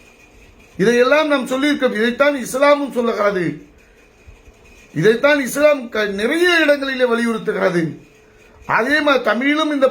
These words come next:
பழமொழி இருக்கிறது. அப்போ மாடி வீட்டில் இருப்பவர்கள் முதல் உங்கள் அக்கம் பக்கம் உள்ளவர்களுக்கு இருப்பிடம் கொடுப்பதற்கு உண்டான முயற்சி எடுங்கள். இல்லை என்று சொன்னால் அரசு பல்வேறு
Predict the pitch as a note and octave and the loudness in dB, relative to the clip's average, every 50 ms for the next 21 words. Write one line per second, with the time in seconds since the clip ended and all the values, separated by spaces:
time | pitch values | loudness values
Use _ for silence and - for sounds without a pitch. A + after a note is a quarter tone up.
0 | - A3+ A#3 B3+ B3 B3 B3 A#3 A#3 A#3 A3 - - G#3+ G3+ G3 F#3 F3+ D#3+ C#3+ | 0 2 2 2 2 0 0 0 0 0 0 0 0 0 0 0 0 0 -2 -2
1 | D3 D3 - - - - - - E3 E3+ G#3+ G3+ F3 E3 E3 F#3+ A#3+ C#4 D4+ D4+ | -4 -8 -14 -20 -20 -10 -4 -4 -4 -2 -2 -4 -2 0 0 0 2 2 2 2
2 | D#4 C#4 C#4 C4+ A#3+ A#3 B3+ B3 A#3+ A#3 A#3 A3+ A3 - G#3+ G#3+ G#3 G3+ G3+ A3+ | 0 0 -2 -4 -4 -4 -4 -4 -2 0 -2 -2 -2 -2 0 0 2 2 2 2
3 | C#4 C#4+ A3 - - - _ - D#3+ E3+ F#3+ F#3+ B3 B3 B3 A#3+ A3+ G#3 G3 F#3 | 2 2 0 -4 -10 -18 _ -10 -6 -2 2 4 4 4 2 0 -4 -4 -4 -4
4 | - - E3 E3 - B3 C4 B3+ C4+ - - A#3 A3+ A3 G#3+ G#3 G#3 G3+ G3 F#3+ | -4 -4 -6 -4 -2 -2 0 0 0 -2 0 -2 -4 -2 -2 -2 -2 0 0 0
5 | F#3+ F#3+ F#3 F3+ F3 G3 F#3+ F#3 F3+ - F3 F3+ F#3 C4 - - A#3+ A3+ G#3+ G3 | 2 2 0 0 0 0 0 0 0 -2 -4 -2 -2 -2 -2 -2 0 0 0 0
6 | F3+ F#3+ F#3+ F#3 - F#3+ F#3+ F3+ E3 E3 F3 F3 E3 E3 F3+ A3 C4 C4 C#4 C#4+ | 0 0 0 0 2 0 0 0 -2 -4 -4 0 0 2 2 2 0 0 0 0
7 | D4 C#4+ C#4+ A3 A#3 G#3+ G3 G3+ G3 F#3 F3 E3 - - - - _ _ _ _ | 0 0 0 -2 -2 0 0 0 -2 -2 -4 -4 -4 -8 -16 -20 _ _ _ _
8 | _ _ _ - _ _ _ - - - - F3 B3 C#4+ D4+ D4+ C#4 C4 B3+ A#3 | _ _ _ -20 _ _ _ -20 -16 -6 0 2 2 4 4 4 4 2 0 -2
9 | A#3+ A#3 - A3 G#3 G#3 G3+ G3 G#3 A#3 B3+ - G4 - - - _ _ _ - | -4 -4 -2 -4 -4 -2 0 2 2 2 2 0 -2 -8 -16 -20 _ _ _ -6
10 | - F3 G#3 A3+ B3 A#3+ B3 B3 - - - G#3 A3 B3+ B3+ C4+ C4+ C4 B3+ A#3+ | -4 -2 -2 -2 -2 -4 -4 -6 -6 -2 0 0 0 2 2 4 6 6 6 6